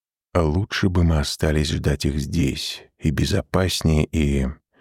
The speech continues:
Дэнна Чу можно куда-нибудь отослать. Мы остались бы одни. Давно не были вдвоём. Даже сейчас. Чуть появилась надежда на вакцину, я хочу быть с ней, обнимать её,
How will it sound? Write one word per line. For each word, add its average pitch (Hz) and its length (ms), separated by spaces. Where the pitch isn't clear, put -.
Дэнна 95 520
Чу - 320
можно 76 420
куда-нибудь 76 480
отослать. 80 720
Мы 76 220
остались 71 380
бы 73 140
одни. 69 460
Давно 85 400
не 80 180
были 76 200
вдвоём. 73 680
Даже 82 340
сейчас. - 840
Чуть - 280
появилась 78 480
надежда 85 440
на 87 80
вакцину, 92 480
я 95 140
хочу - 320
быть - 180
с - 160
ней, 90 220
обнимать 85 640
её, - 280